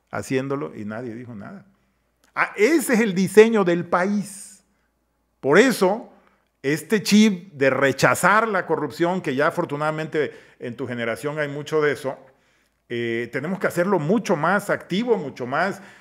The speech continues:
Hay que señalar al, al que no lo hace correctamente. Eh, me parece, yo respeto mucho que, por ejemplo, me enteré una vez que un club aquí en San Pedro no dejó entrar al exgobernador Rodrigo Medina.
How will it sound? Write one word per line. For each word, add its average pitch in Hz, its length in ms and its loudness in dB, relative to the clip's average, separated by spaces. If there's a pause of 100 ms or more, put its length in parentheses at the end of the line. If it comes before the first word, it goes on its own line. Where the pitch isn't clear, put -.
(160)
Hay 170 180 2
que 226 420 -2
señalar 151 840 2
al, 131 260 6
al 127 200 -2
que 131 140 -6
no 147 140 -2
lo 185 140 0
hace 190 220 -6
correctamente. 160 920 -8 (300)
Eh, 110 640 -8
me 131 340 -8
parece, 165 640 0
yo 139 220 4
respeto 151 440 -2
mucho 147 280 -6
que, 139 80 -4
por 113 140 -2
ejemplo, 131 300 -4
me 131 100 -6
enteré 120 300 -6
una 143 200 -6
vez 127 180 -6
que 156 100 -10
un 139 100 -10
club 135 240 -8
aquí 127 260 -6
en 131 200 -8
San 110 180 -8
Pedro 120 360 -4 (460)
no 127 200 -4
dejó 139 260 -4
entrar 143 540 -6 (340)
al 110 160 -4
exgobernador 113 600 -6
Rodrigo 127 320 -4
Medina. 131 480 -12